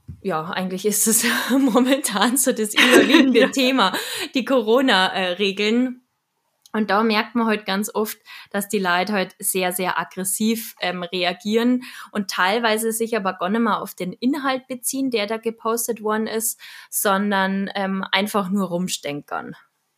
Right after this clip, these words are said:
Speaker 2: Mhm. Meine nächste Frage war jetzt quasi, oder ist, ähm, wie du damit umgehst, wenn, oder ob du Tipps hast, wie man mit sowas umgeht, äh, wenn das quasi so auf alle Kanäle, wenn so negativer Input auf einen,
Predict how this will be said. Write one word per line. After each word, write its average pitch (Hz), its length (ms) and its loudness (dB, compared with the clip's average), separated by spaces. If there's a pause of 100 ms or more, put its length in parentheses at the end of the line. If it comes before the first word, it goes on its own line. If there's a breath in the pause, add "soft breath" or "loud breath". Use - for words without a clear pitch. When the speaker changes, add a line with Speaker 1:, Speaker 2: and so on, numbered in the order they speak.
(160)
Speaker 2:
Mhm. 220 420 2 (400)
Meine 220 220 4
nächste 233 220 4
Frage 208 320 2
war 196 180 4
jetzt 196 280 -8
quasi, 208 460 -4
oder 196 220 0
ist, - 300 0 (640 loud breath)
ähm, 202 640 0 (120)
wie 220 160 4
du 220 120 2
damit 208 340 4
umgehst, 220 600 4
wenn, 202 680 0 (760)
oder 208 240 4
ob 214 120 -4
du 208 100 0
Tipps 269 400 2
hast, - 400 2
wie 214 80 0
man 208 180 2
mit 196 120 -2
sowas 202 240 -6
umgeht, 214 720 2 (560)
äh, 190 180 0
wenn 196 220 2
das 190 180 -4
quasi 190 380 2
so 190 220 0
auf - 200 -2
alle 202 260 4
Kanäle, 208 720 2
wenn 190 180 2
so 202 120 -6
negativer 202 580 -2
Input 220 520 0
auf 196 220 -6
einen, 185 360 0